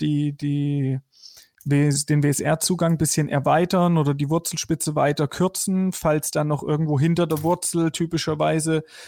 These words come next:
ähm, hat die Wurzelspitze doch nicht weit genug gekürzt und hinter der Wurzel ist noch Entzündungsgewebe, dann muss man halt so weit kürzen, dass man dann wirklich da rankommt und das alles sauber machen kann.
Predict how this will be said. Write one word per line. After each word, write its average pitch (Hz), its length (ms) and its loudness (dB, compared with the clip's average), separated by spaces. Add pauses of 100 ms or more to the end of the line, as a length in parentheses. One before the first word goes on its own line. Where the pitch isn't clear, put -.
(140)
ähm, 147 560 0
hat 143 220 2
die 151 140 -2
Wurzelspitze 147 560 -4
doch 156 160 0
nicht 160 180 0
weit 147 200 -2
genug 151 220 -2
gekürzt 151 380 -4
und 147 140 -4
hinter 147 200 0
der 143 140 -4
Wurzel 143 360 -2
ist 135 120 -4
noch 143 220 0
Entzündungsgewebe, 151 1000 -2
dann 139 140 -2
muss 139 200 0
man 147 120 0
halt 143 240 0 (320)
so 143 260 -2
weit 139 280 0
kürzen, 156 420 -2
dass 143 200 -2
man 143 140 0
dann 143 160 0
wirklich 139 300 -2
da 143 100 -2
rankommt 143 480 -2
und 139 80 0
das 135 160 -4
alles 131 280 -4
sauber 139 280 -2
machen 131 240 -4
kann. 156 300 -4